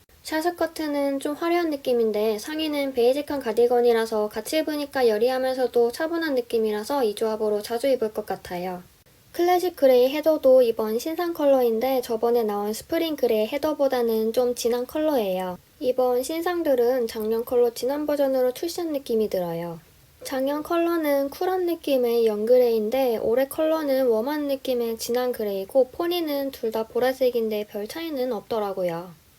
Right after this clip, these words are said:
둘 다 그레이라서 비슷한 것 같아도 확실히 다른 느낌이고 그레이 가디건은 기본템이라서 둘 다 잘 입을 것 같아요. 웜화이트, 블랙, 헌터 네이비, 핑크를 제외한 컬러들은 시즌마다 새로 나오기 때문에 새로 나오자마자 안 사면 뒤늦게 구하기 되게 어렵더라고요.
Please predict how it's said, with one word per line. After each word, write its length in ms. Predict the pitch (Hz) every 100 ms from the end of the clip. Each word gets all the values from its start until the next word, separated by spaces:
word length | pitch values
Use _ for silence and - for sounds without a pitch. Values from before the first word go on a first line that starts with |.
| _ _ -
둘 200 | - 277
다 160 | 277 277
그레이라서 840 | 269 262 302 311 285 269 247 240
비슷한 440 | 247 262 - 330
것 140 | 320 294
같아도 520 | 240 - 254 233 233
확실히 400 | 302 302 339 302
다른 300 | 269 220 233
느낌이고 640 | 226 220 208 196 226 277
그레이 360 | - 240 269 285
가디건은 720 | 277 277 269 247 233 240 254
기본템이라서 920 | 233 226 247 254 254 240 233 226 226
둘 160 | 226 214
다 200 | 202 233
잘 200 | - 214
입을 200 | 233 226
것 140 | 214
같아요. 600 | 196 175 185 180 185 175 - - - - -
웜화이트, 640 | 254 285 311 - 302 285
블랙, 420 | - 233 226 226
헌터 260 | 320 330 359
네이비, 380 | 339 311 285 277
핑크를 460 | 349 349 339 320
제외한 360 | 285 240 226 220
컬러들은 600 | 262 294 285 214 233 254
시즌마다 560 | 247 311 320 302 285 269
새로 240 | 330 339
나오기 320 | 294 226 220
때문에 520 | 269 269 269 226 208 220
새로 240 | 330 320
나오자마자 600 | 220 202 214 240 233 226
안 100 | 196
사면 320 | 214 226 262
뒤늦게 440 | 247 226 214 220 214
구하기 420 | - 220 214 214
되게 280 | 208 190 202
어렵더라고요. 920 | 202 240 - 214 180 180 175 185